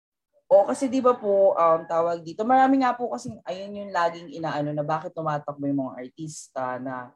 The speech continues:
ano, tawag dito na, yung mga ano lang naman, ay meron silang influence, pero, eh, parang hindi naman daw po nababack up yun ng,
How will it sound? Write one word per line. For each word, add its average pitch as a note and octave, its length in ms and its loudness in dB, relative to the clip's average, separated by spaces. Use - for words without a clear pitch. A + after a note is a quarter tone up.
ano, C#3+ 480 0
tawag D3 360 0
dito D3 360 -8
na, D3+ 200 -4
yung G3+ 240 -2
mga G3+ 320 2
ano G3 120 2
lang F#3+ 160 -2
naman, F#3 200 -8
ay F3+ 200 -2
meron F3+ 280 -2
silang F3 320 -10
influence, D3 1000 -8
pero, D#3+ 400 -2
eh, D#3+ 120 -12
parang D#3+ 320 0
hindi E3 240 -8
naman D#3 240 -4
daw D3 200 2
po D3+ 80 -10
nababack C#3 560 -4
up - 240 -10
yun C#3 200 -6
ng, B2+ 400 -6